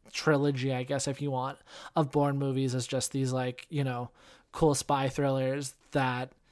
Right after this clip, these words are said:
you know, James Bond then responded to and killed the Brosnan era, and then we got the Daniel Craig era, which is a lot similar to, you know, the, the first couple Bond movies. Um,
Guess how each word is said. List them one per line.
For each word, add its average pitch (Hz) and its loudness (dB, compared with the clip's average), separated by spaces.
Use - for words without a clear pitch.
you 156 4
know, 143 2
James 143 0
Bond 131 0
then 135 -4
responded 143 -2
to 123 -2
and 135 -8
killed 139 -2
the 139 -6
Brosnan 131 -4
era, 131 -4
and 131 -6
then 127 -8
we 143 -8
got 139 -4
the 147 -4
Daniel 131 -4
Craig 135 -6
era, 127 -8
which 156 -8
is 143 -4
a 147 2
lot 143 0
similar 147 2
to, 139 0
you 143 -4
know, 123 -4
the, 131 -2
the 139 0
first 131 0
couple 127 0
Bond 123 0
movies. - -8
Um, 131 0